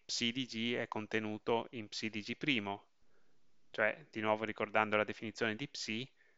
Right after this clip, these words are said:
questo vuol dire che il campo fisso L alla G è contenuto nel campo fisso L alla G primo, ma di nuovo questo è ovvio,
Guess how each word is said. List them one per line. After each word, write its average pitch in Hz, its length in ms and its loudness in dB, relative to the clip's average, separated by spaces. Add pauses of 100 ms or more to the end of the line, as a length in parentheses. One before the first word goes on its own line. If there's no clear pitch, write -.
(320)
questo - 280 -4
vuol 123 120 4
dire 110 200 4
che - 80 -6
il 107 120 -4
campo 107 320 0
fisso 107 580 -4 (200)
L 113 220 4
alla 120 200 6
G 113 180 0
è 113 60 2
contenuto 107 720 -2
nel 110 220 -4
campo 107 300 -2
fisso 107 540 -4
L 113 420 -4
alla 104 180 4
G 107 140 -6
primo, 104 500 -4 (760)
ma 117 180 0
di 123 140 0
nuovo 120 260 8
questo 113 600 4
è 104 100 6
ovvio, 107 560 2